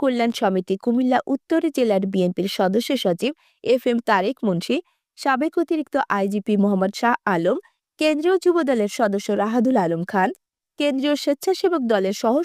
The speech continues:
সম্পাদক মোহাম্মদ জসিমউদ্দিন, সমিতির সহসভাপতি অ্যাডভোকেট জাহাঙ্গীর আলম সরকার, মবিন সরকার, সাবেক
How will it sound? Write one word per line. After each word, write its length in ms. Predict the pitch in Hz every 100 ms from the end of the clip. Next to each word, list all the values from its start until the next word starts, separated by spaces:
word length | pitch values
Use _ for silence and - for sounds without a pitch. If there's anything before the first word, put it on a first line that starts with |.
| -
সম্পাদক 460 | 285 233 190 202 269 _ _ -
মোহাম্মদ 260 | 214 202 190
জসিমউদ্দিন, 640 | 202 196 254 202 165 208 359 _ _ _ _
সমিতির 460 | - 294 277 277 269 -
সহসভাপতি 760 | 285 359 - 339 311 285 - -
অ্যাডভোকেট 440 | 196 196 196 196 185
জাহাঙ্গীর 360 | 220 247 254 233
আলম 160 | 156 170 -
সরকার, 340 | 175 175 214 370 _ _ -
মবিন 360 | 226 226 233 349 -
সরকার, 340 | 185 180 208 359 _ _ _ -
সাবেক 320 | 294 262